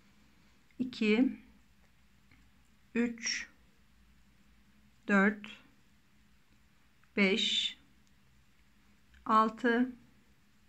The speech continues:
yedi ve sekiz. Üç zincir. Devam ediyoruz diğer parçasını yapmaya. Bir,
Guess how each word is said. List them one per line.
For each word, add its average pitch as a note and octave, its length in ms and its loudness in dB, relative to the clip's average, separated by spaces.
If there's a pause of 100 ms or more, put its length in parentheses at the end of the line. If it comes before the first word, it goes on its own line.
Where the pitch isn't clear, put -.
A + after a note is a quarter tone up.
(920)
yedi A#3+ 580 2 (1400)
ve G3+ 100 4
sekiz. G#3 960 0 (1400)
Üç G3 160 2
zincir. A#3+ 760 4 (100)
Devam F#3+ 340 6
ediyoruz A#3+ 640 4 (140)
diğer F#3+ 280 4
parçasını A3+ 500 2
yapmaya. A#3 600 2
Bir, A#3 440 -2